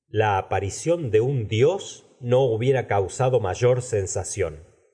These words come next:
Bovary alzó sus brazos. Canivet se detuvo. Homais se quitó su gorro griego mucho antes de que el doctor entrase.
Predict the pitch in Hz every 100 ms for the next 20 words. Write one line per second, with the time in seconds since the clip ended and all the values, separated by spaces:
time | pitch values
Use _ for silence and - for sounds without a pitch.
0 | _ - 104 107 98 101 131 196 - -
1 | 104 101 - 143 - 113 113 90 - 90
2 | - - _ _ _ - 101 95 92 139
3 | 165 - _ - - 123 101 - 175 90
4 | 85 - _ _ _ _ 120 101 101 143
5 | 208 - _ _ - 131 101 107 95 -
6 | 175 151 117 98 117 156 110 92 101 123
7 | 147 165 - - 104 107 185 - 120 101
8 | 123 151 - 175 - - 107 - 101 98
9 | 98 113 - 131 131 104 98 98 - -
10 | 85